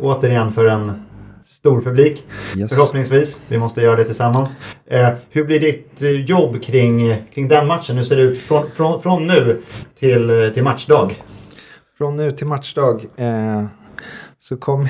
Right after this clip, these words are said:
Speaker 2: <laughs> jag vet, det jag vet är att jag kommer ha mycket kontakt med, eh, med dig, Simpa. <laughs>
Speaker 1: Ja.
Speaker 2: Det, det är så här, nej, men det, det kommer vara, vi kommer jobba hårt inför den. Eh, vi, som sagt så kommer vi satsa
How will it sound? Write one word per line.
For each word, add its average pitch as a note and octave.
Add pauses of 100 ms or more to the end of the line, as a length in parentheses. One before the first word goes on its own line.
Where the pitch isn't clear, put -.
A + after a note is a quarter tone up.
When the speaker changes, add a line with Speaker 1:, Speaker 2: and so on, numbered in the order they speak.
Speaker 2:
<laughs> -
jag D3
vet, D#3
det C#3
jag D3
vet C#3+
är A#2+
att A#2
jag A2+
kommer A#2+
ha A#2
mycket C3+
kontakt A#2+
med, G2+
eh, F#2
med A2
dig, A#2+
Simpa. -
<laughs> F3+
Speaker 1:
Ja. F3 (440)
Speaker 2:
Det, - (220)
det C3+
är C3
så -
här, -
nej, D3
men D3+
det, D3+
det C#3
kommer C#3+
vara, B2 (680)
vi B2+
kommer C3
jobba A2+
hårt -
inför A2
den. F#2+
Eh, G#2+
vi, G#2+
som A#2
sagt -
så -
kommer G2+
vi F#2
satsa -